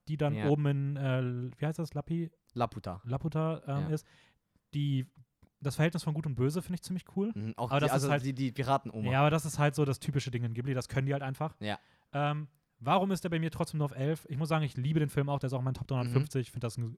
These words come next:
Speaker 1: großartiger Film.
Speaker 2: Mhm.
Speaker 1: Ähm, was ihn bei mir da ein bisschen runtergezogen hat, ist nämlich genau das, was du am Anfang gelobt hast. Ich finde das Pacing teilweise echt schwierig. Ich finde, der
Speaker 2: Ach so,
Speaker 1: Film
Speaker 2: ja,
Speaker 1: startet
Speaker 2: stimmt.
Speaker 1: super abrupt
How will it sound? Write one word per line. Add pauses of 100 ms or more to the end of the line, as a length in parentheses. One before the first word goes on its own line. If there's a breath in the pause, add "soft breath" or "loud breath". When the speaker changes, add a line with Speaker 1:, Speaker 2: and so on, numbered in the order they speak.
(160)
Speaker 1:
großartiger
Film.
Speaker 2:
Mhm. (400 loud breath)
Speaker 1:
Ähm,
was
ihn
bei
mir
da
ein
bisschen
runtergezogen
hat,
ist
nämlich
genau
das,
was
du
am
Anfang
gelobt
hast.
Ich
finde
das
Pacing
teilweise
echt
schwierig. (640 soft breath)
Ich
finde,
der
Speaker 2:
Ach
so,
Speaker 1:
Film
Speaker 2:
ja,
Speaker 1:
startet
Speaker 2:
stimmt.
Speaker 1:
super
abrupt